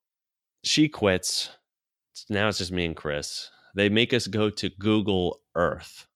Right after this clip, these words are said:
And I was like, "This is, uh, weird, 'cause what are we gonna do here?" And so Mister Beast says,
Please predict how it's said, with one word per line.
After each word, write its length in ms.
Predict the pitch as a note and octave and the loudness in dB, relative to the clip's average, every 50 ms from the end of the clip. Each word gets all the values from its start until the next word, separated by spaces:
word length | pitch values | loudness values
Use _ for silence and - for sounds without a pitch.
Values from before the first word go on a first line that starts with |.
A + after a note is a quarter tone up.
| _ _ _ _ _ _ _ _ _ _ _ _ _ _ - | _ _ _ _ _ _ _ _ _ _ _ _ _ _ -6
And 400 | - E2 E2 E2 D#2+ D#2 D#2 D#2+ | -4 -2 -2 0 -2 -2 -2 -2
I 40 | D#2+ | -4
was 160 | D2+ D2+ E2 | -4 -4 -6
like, 240 | D#2 D2 C#2+ - - - - - _ _ | -8 -8 -10 -12 -18 -20 -20 -20 _ _
"This 220 | - F2 F2+ - - | -12 -10 -8 -6 -6
is, 420 | D#2 D2 D#2 D#2 - - - - | -6 -6 -6 -6 -6 -4 -4 -6
uh, 840 | D2+ D2+ D2+ D#2 D2+ D2+ D#2 D2+ D#2 D2+ D2+ D2+ D2+ D2+ D2+ D2+ D2+ D2+ | -6 -6 -6 -4 -4 -4 -4 -6 -6 -6 -6 -6 -6 -8 -8 -8 -8 -6
weird, 460 | D2+ D2 D#2+ E2 F2 G2+ B2 C3+ B2+ - _ _ _ _ _ _ - | -4 0 0 2 2 2 0 0 -4 -10 _ _ _ _ _ _ -6
'cause 640 | - E2+ D#2+ D#2 D#2 D2 D2 - - - - - - _ _ _ _ _ _ _ _ _ _ _ _ _ _ | -2 0 0 0 0 0 -2 -2 -2 -2 -4 -6 -10 _ _ _ _ _ _ _ _ _ _ _ _ _ _
what 320 | - - D#2+ D#2+ E2+ F2 F#2+ | -8 -4 0 2 4 6 6
are 60 | F#2 | 6
we 100 | F#2+ F#2+ | 6 6
gonna 260 | F2+ G2 F#2+ G2 F#2+ | 4 4 4 4 4
do 220 | F2+ G2 G2+ G2+ | 6 6 6 6
here?" 400 | F#2 G2 A2+ B2 A#2+ F2+ - - - _ - - - - - - - - - _ _ _ _ - | 6 6 6 6 4 4 2 -2 -6 _ -20 -18 -14 -14 -14 -14 -16 -18 -20 _ _ _ _ -8
And 180 | F2+ F2 E2 - | -6 -6 -4 -2
so 180 | - - E2 | 0 2 2
Mister 320 | D#2+ E2 E2 D#2+ - - D#2 | 2 0 -2 -4 -4 -6 -4
Beast 380 | C#2+ - E2 D#2+ D#2 - - | -2 0 0 2 0 -2 -2
says, 420 | - D#2 D2+ D#2 D#2 D2 D#2+ E2 | -2 -2 -2 -2 -2 -4 -6 -10